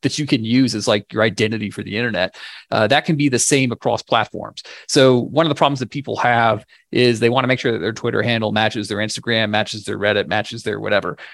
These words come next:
Well, what we're trying to say is instead, users should actually pick what name they wanna be called. And then when they log into those apps, those apps should use that name. So we have domain names like matt dot N F T or scott dot N F T or scott dot crypto or scott dot x. And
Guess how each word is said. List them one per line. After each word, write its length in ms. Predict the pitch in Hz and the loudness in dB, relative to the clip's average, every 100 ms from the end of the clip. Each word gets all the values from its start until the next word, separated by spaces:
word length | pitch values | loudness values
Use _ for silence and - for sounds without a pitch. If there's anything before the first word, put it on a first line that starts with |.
| - | -4
Well, 280 | 139 143 139 - | 4 4 4 2
what 140 | 151 | 0
we're 100 | 143 | 2
trying 220 | 180 175 147 | 4 2 2
to 60 | |
say 280 | 131 185 160 | 2 4 4
is 180 | 131 - | 4 2
instead, 520 | 127 - 226 185 135 | -6 0 4 4 2
users 380 | 139 170 156 139 | 0 0 -2 -2
should 100 | 117 | 2
actually 500 | 120 117 110 107 107 _ - | 2 2 -2 -4 -6 _ -2
pick 220 | 135 - | -2 0
what 80 | - | -2
name 160 | 110 | -2
they 140 | 104 101 | -4 -4
wanna 240 | 101 92 | -4 -4
be 160 | 113 131 | -8 -6
called. 420 | - 135 87 - - - - - | 2 2 2 -4 -14 -20 -10 0
And 160 | 143 | 2
then 320 | 143 156 139 127 | 4 4 0 0
when 140 | 143 | 2
they 100 | 131 | 4
log 220 | 131 160 | 4 4
into 120 | 147 | 2
those 160 | 131 117 | 0 2
apps, 180 | 175 165 | 2 2
those 160 | 165 147 | 0 0
apps 160 | 135 | 0
should 200 | - 120 | -2 -10
use 180 | 110 107 | -10 -2
that 180 | 113 95 | 0 0
name. 240 | 113 90 | -2 -4
So 120 | 101 | -2
we 140 | 131 143 | 0 2
have 200 | 143 127 | 2 2
domain 260 | 127 123 120 | 0 0 0
names 260 | 117 113 | -2 -2
like 140 | 107 - | -4 -2
matt 220 | 110 107 | -2 -2
dot 120 | 98 | -4
N 120 | 104 | -2
F 160 | 107 - | -4 -2
T 360 | 196 165 - | 0 0 0
or 280 | 131 95 95 - - - | -2 -4 -6 -10 -18 -12
scott 320 | - 131 107 | 0 0 2
dot 180 | 104 107 | 0 0
N 100 | 113 | -2
F 120 | 101 | -2
T 180 | - 143 | -2 -2
or 60 | |
scott 240 | 98 - 92 | -2 -2 -2
dot 160 | 92 | -2
crypto 240 | 165 160 113 | -2 -2 -2
or 100 | 85 | -2
scott 240 | - 87 | -4 -2
dot 140 | 82 | 0
x. 260 | 185 185 - - - _ | 4 2 0 -12 -20 _
And 380 | 139 139 131 - | 0 0 0 -4